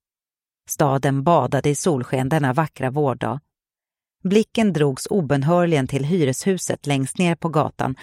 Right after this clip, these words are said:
där Pauline bodde. Nej, den prostituerade kvinnan, rättade han sig själv. Levde hon? Gatan utanför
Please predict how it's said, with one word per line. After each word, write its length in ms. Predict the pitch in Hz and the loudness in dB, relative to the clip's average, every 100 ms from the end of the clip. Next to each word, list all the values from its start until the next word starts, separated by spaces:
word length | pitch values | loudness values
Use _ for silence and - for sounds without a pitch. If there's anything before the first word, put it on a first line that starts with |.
| - - | -20 -4
där 140 | 151 | -2
Pauline 520 | 139 156 160 160 156 165 | 0 0 0 2 0 0
bodde. 400 | 156 - - - _ _ _ _ | -2 -2 -8 -10 _ _ _ _
Nej, 300 | 139 120 117 _ _ _ _ _ | -4 -2 -4 _ _ _ _ _
den 160 | 156 139 | 0 0
prostituerade 840 | - 156 - 147 147 165 170 117 | 0 -4 0 -2 0 2 2 -2
kvinnan, 580 | 113 - 143 139 165 110 - _ _ | -6 -2 -2 0 -4 -6 -14 _ _
rättade 380 | 156 156 - 131 | -2 -2 -2 -4
han 100 | 117 | -2
sig 140 | - 147 | -4 -6
själv. 260 | - 78 139 _ _ _ _ _ _ | -6 -8 -14 _ _ _ _ _ _
Levde 420 | 139 180 135 101 | -4 -4 -4 -4
hon? 280 | 156 208 147 - _ _ _ _ _ _ _ _ 185 | -4 -4 -6 -14 _ _ _ _ _ _ _ _ 2
Gatan 360 | 208 196 202 | 4 4 2
utanför 680 | 214 190 - 180 - 202 147 | 2 0 0 -2 4 4 4